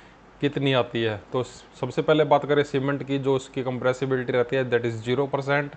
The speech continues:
और compressibility of fine aggregates that is sand, उसकी compressibility इंडेक्स जो है थर्टी फ़ोर परसेंट है। और compressibility of coarse aggregates,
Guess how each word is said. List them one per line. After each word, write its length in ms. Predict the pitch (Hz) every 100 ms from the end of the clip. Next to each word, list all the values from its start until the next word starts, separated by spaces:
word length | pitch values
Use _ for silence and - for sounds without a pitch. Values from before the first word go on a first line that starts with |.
| - - - - 120
और 260 | 117 120 135
compressibility 680 | 135 139 143 143 147 143
of 160 | 147 147
fine 220 | 127 131
aggregates 520 | 131 135 127 131 -
that 200 | 135 120
is 180 | 123 -
sand, 300 | 131 127 135
उसकी 320 | 135 135 - 151
compressibility 800 | 147 127 139 127 143 143 143 156
इंडेक्स 380 | 123 131 131 123
जो 140 | 127
है 140 | 147 180 - - - 143
थर्टी 240 | 135 160
फ़ोर 480 | 156 - 135 147 147
परसेंट 420 | 127 - 127 113
है। 160 | 110 98 - - - -
और 180 | 123 120
compressibility 680 | 139 135 147 151 151 151 151
of 140 | 151 -
coarse 260 | 139 139 139
aggregates, 460 | 131 123 131 127